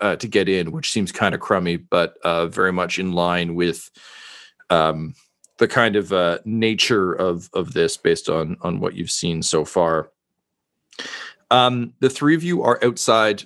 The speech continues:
uh, the gift shop. The last of the wounded warriors and some of the entourage are going in. There, uh, are members of the press, uh, there, which is,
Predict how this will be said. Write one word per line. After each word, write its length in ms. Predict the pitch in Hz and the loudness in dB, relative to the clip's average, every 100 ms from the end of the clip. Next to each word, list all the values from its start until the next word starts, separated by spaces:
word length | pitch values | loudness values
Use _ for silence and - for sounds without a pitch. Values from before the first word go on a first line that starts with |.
| - | -2
uh, 320 | 98 90 87 - _ | 0 2 0 -4 _
the 80 | |
gift 220 | 113 196 - | -2 -2 2
shop. 340 | 104 92 - | 2 2 2
The 80 | 107 | 0
last 380 | 101 107 113 - | 2 2 0 0
of 80 | |
the 100 | 117 | -2
wounded 280 | 107 110 98 | 0 0 -2
warriors 520 | 98 95 95 95 95 | 2 2 4 2 2
and 100 | 92 | -2
some 200 | 85 104 | -2 0
of 20 | 90 | 0
the 80 | |
entourage 720 | 92 92 92 98 85 87 85 - | 0 0 0 2 2 2 -2 -6
are 140 | 85 87 | -4 -2
going 320 | 90 85 87 | 0 -2 0
in. 360 | 98 98 98 98 - - - - | -2 0 -2 -6 -16 -20 -20 2
There, 520 | 101 98 98 98 - | 4 6 2 0 0
uh, 220 | 95 92 | 0 0
are 180 | - 113 | 0 2
members 300 | 120 165 170 | 2 2 0
of 80 | 147 | -2
the 80 | 101 | -4
press, 600 | - 104 85 - - - - | 0 0 0 -6 -8 -8 0
uh, 640 | 90 87 85 82 82 82 - | 2 2 2 0 -2 -2 -2
there, 420 | 95 90 82 82 | 0 2 2 0
which 360 | 87 92 - - | -2 -4 -6 -4
is, 640 | 101 95 95 92 90 - | 0 2 0 0 -2 -2